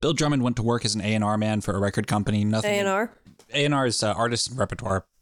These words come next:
Speaker 2: Okay.
Speaker 1: It's, uh, they, they're scouts.
Speaker 2: 'Kay.
Speaker 1: Yeah. But nothing interesting happened until nineteen eighty-seven, really, when Drummond was dissatisfied with life, hated the music industry. He was thirty-three and a third years old,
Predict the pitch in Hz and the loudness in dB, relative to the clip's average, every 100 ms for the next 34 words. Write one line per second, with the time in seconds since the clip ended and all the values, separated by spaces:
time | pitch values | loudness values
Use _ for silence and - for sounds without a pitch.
0 | _ - 294 233 214 110 - - 101 98 | _ -2 0 0 0 -2 -2 0 0 0
1 | 107 104 - _ _ _ - 113 - 85 | 0 -2 -2 _ _ _ -2 -2 -2 -4
2 | - - - _ _ _ - 294 - - | -4 -6 -10 _ _ _ -4 -2 -4 -4
3 | 113 - - _ _ _ - 175 151 - | -2 -2 -8 _ _ _ -6 -2 -2 -6
4 | _ 151 160 147 127 113 - 110 110 107 | _ 0 2 2 2 0 0 0 0 0
5 | 107 104 107 107 104 104 101 - 104 101 | 0 0 0 0 0 0 0 -2 -2 0
6 | 95 - - 107 101 98 98 98 92 - | -2 -6 -4 0 0 0 0 0 -2 -4
7 | 113 113 104 101 104 - 127 - 123 117 | 0 2 2 0 -2 0 0 0 0 0
8 | 110 110 107 104 113 101 101 - - _ | -2 -2 0 -2 0 0 0 -4 -14 _
9 | _ _ _ _ - 123 135 131 120 117 | _ _ _ _ -6 0 0 2 2 2
10 | 110 107 107 101 - 113 104 - _ _ | 0 0 0 0 -2 -2 -4 -8 _ _
11 | _ _ 113 101 - 139 143 131 135 123 | _ _ -2 -2 0 0 0 0 2 2
12 | 110 120 113 117 110 104 101 98 | 2 0 2 0 0 0 0 -2